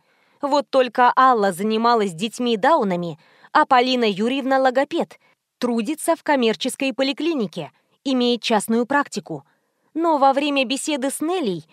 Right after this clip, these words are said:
малоопытным педагогом-психологом из Вира,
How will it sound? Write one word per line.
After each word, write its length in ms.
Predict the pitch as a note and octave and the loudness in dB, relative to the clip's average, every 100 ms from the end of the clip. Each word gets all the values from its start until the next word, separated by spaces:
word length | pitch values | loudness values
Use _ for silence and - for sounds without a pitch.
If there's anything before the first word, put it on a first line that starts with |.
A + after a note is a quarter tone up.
| _ _ | _ _
малоопытным 800 | C#4 D4 C#4 C#4+ C4 A3+ A3+ A3+ | 2 4 4 2 2 0 0 0
педагогом-психологом 1300 | B3+ A#3+ C4 C#4+ A#3+ G#3 G#3 C#4 - C#4+ G#3+ G3 A#3+ | 2 4 4 2 2 0 0 -6 0 2 2 2 0
из 120 | C4 | -2
Вира, 320 | B3 G3 D#3+ | -4 -4 -4